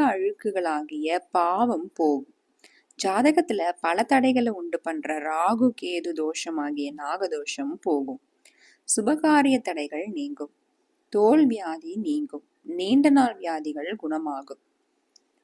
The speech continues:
கருட பஞ்சமி நாள்ல விரதம் இருந்து கருடனை பூஜை செய்ய பிறக்கும் குழந்தை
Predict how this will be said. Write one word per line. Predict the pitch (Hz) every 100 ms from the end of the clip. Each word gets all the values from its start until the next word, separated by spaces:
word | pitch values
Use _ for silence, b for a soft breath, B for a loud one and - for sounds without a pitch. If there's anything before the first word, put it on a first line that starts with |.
| -
கருட | 180 214 302
பஞ்சமி | 392 320 262 247 233
நாள்ல | 180 175 170 165
விரதம் | 151 151 156
இருந்து | 143 147 151 175 190
கருடனை | 175 185 247 254
பூஜை | 220 180 180 185
செய்ய | - 147 151 175 185 - b b -
பிறக்கும் | 226 294 294 311
குழந்தை | 285 175 147 143